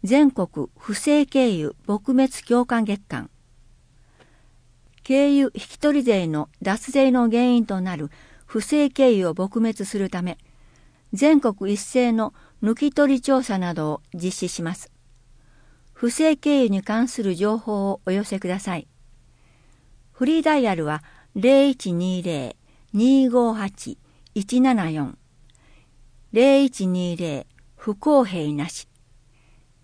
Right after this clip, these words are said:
Eメールアドレスは、E数字零一零五零零三アットマークP R E Fドット和歌山、ダブリューエー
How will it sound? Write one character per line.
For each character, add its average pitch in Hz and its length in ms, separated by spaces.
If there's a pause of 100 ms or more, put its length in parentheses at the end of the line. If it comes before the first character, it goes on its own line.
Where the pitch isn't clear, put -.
(140)
E 285 180
メ 302 140
ー 294 40
ル 277 120
ア 269 80
ド 233 100
レ 180 120
ス - 160
は、 156 180 (320)
E 220 340 (300)
数 240 340
字 208 300 (320)
零 269 320
一 - 500
零 247 340
五 196 380
零 233 280
零 202 260
三 151 340 (540)
ア 220 80
ッ 233 120
ト 269 120
マ 262 180
ー 214 40
ク - 220 (360)
P 262 280
R 240 300
E 220 260
F - 380
ド 190 140
ッ 196 60 (100)
ト 208 160 (160)
和 190 100
歌 240 200
山、 147 320 (520)
ダ 208 160
ブ 254 100
リ 277 160
ュ - 40
ー - 20
エ 240 40 (160)
ー - 40